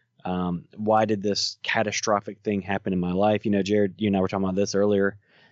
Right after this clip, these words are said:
Um, when this is at time of recording, last week was when they did all the Disney layoffs. Um,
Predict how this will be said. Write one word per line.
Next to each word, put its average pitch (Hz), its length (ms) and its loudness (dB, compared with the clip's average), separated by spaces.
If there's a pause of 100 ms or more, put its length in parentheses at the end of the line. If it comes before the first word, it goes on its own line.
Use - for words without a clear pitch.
(120)
Um, 92 400 0 (400)
when 120 260 0
this 117 180 0
is 117 80 2
at 113 200 2
time 123 260 0
of 107 100 -2
recording, 127 600 2
last 107 320 0
week 113 220 -2
was 104 140 0
when 101 160 0
they 98 100 0
did 98 140 -2
all 98 120 0
the 95 100 -2
Disney 98 340 -2
layoffs. 95 640 -4 (640)
Um, 92 440 0